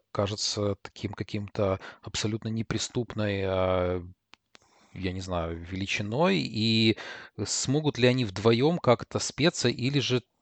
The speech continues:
тебе кажется, что какая-то может дать крен, э, вся вот эта вот конструкция непосредственно Джумбо Висмы? А если сверху мы еще навесим груз ответственности за то, что есть, э,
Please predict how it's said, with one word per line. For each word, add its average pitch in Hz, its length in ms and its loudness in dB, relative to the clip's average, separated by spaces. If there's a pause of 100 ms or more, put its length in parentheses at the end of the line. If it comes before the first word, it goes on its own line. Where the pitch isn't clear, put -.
(220)
тебе 107 180 0
кажется, 120 400 4
что 107 520 0 (280)
какая-то 123 480 6
может 110 400 -2
дать 104 320 2
крен, 113 580 2
э, 98 220 -2
вся - 320 4
вот 101 180 0
эта 104 140 -2
вот 98 160 -4
конструкция - 640 -4
непосредственно 98 600 -4
Джумбо 98 260 -2
Висмы? 131 400 2
А 117 100 8
если 131 320 6
сверху - 400 -4
мы 95 140 -6
еще 98 200 -6
навесим 98 480 -2 (360)
груз 110 400 -2
ответственности 98 720 -2
за 90 100 -8
то, 110 140 -4
что - 160 -8
есть, 92 460 -4
э, 92 340 0